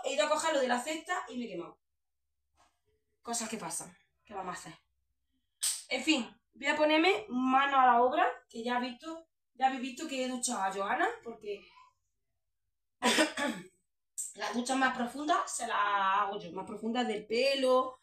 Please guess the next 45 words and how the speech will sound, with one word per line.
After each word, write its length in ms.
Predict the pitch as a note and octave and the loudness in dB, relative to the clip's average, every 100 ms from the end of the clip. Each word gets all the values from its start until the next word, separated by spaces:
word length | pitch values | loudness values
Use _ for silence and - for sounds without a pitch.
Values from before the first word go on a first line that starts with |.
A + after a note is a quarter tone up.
| _ _ - | _ _ -12
que 100 | A#3 | -8
el 80 | |
pelo, 220 | B3+ C4 C4+ C4+ | -2 2 2 2
el 100 | B3 | -2
otro 200 | B3+ B3+ | -2 -2
día 120 | B3+ | -2
se 120 | B3 | -4
dejó 160 | B3 B3 | -6 -4
aquí 180 | A#3+ A#3+ | -4 0
la 140 | A#3 | 0
pas-, 240 | - - - _ | 0 -2 -6 _
la 200 | A#3+ A3+ | -10 -8
pasta, 300 | G3 - F#3+ | -10 -12 -10
la 120 | G3 | -8
crema, 400 | A#3+ C#4+ C4+ D#4 - _ _ _ _ _ _ _ _ | -4 -2 -2 -4 -8 _ _ _ _ _ _ _ _
que 180 | A#3 | -8
quieras 280 | A3 A#3 A#3 | 2 6 6
que 100 | A#3+ | 2
no, 100 | G3+ | -6
a 40 | F#3 | -6
ver, 140 | F3+ | -6
demasiado 480 | E3 D#3+ D#3 - F3+ | -6 -6 -6 -8 -10
con 160 | F3+ F3 | -8 -10
ocho 220 | E3+ F#3 | -10 -16
años. 240 | F#3+ D#3+ - - | -16 -16 -18 -20
Ojalá, 340 | - E3+ F#3+ | -16 -8 -6
como 180 | - A#3 | -4 -4
me 80 | - | -2
ha 40 | |
dicho 180 | G3+ - | -4 -6
el 40 | G#3 | -8
maestro, 260 | G3 G3+ A#3+ | -8 -6 -8
demasiado 420 | G3+ F#3 A3 G#3+ | -8 -8 -6 -6
madura 300 | G#3+ G#3 G#3+ | -6 -4 -6
es 100 | A3+ | -6
para 220 | G#3+ F#3+ | -6 -6
ocho 220 | G3 F#3+ E3 | -6 -10 -10
años. 240 | D#3+ D#3+ _ _ _ _ _ _ _ _ _ | -6 -6 _ _ _ _ _ _ _ _ _
En 140 | A#3+ B3 | -8 -4
fin, 320 | C#4+ A#3 _ | -6 -6 _
que 140 | B3 | -4
le 380 | A#3 C4+ C#4 C4+ | 4 8 8 6
he 40 | C4 | 0
duchado 340 | B3+ C4 B3 | -2 -2 -2
yo 100 | B3+ | -2